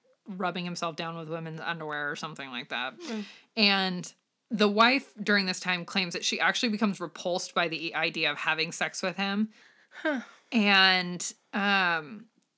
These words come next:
Speaker 1: his violence at this point kinda starts to escalate. I don't know if it's because they stopped having sex or
Speaker 2: Hmm.
Speaker 1: something else, but she becomes disgusted with him. He gets increasingly violent.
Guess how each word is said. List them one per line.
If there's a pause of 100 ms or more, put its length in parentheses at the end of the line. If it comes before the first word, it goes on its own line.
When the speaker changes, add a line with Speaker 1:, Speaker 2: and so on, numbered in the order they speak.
(120)
Speaker 1:
his
violence
at
this
point
kinda
starts
to
escalate. (140)
I
don't
know
if
it's
because (140)
they
stopped
having
sex (560)
or
Speaker 2:
Hmm. (100)
Speaker 1:
something
else, (100)
but (220)
she
becomes
disgusted
with
him. (220)
He
gets
increasingly
violent.